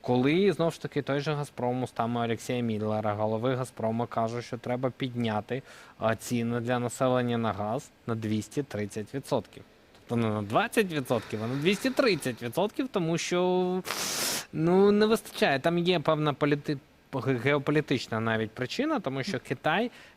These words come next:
він каже, що він буде купувати у Росії газ по, е, сили Сибіри два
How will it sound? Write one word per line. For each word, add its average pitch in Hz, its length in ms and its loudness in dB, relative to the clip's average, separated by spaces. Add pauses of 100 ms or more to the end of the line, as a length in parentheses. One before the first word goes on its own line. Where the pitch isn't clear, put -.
він 147 180 2
каже, 135 340 0
що 139 180 -4
він 143 220 2
буде 131 280 2
купувати 120 540 0
у 120 80 0
Росії 120 400 -2
газ 110 420 -2
по, 107 380 -2 (100)
е, 117 280 -6 (140)
сили 123 340 0
Сибіри 113 440 -2
два 165 300 0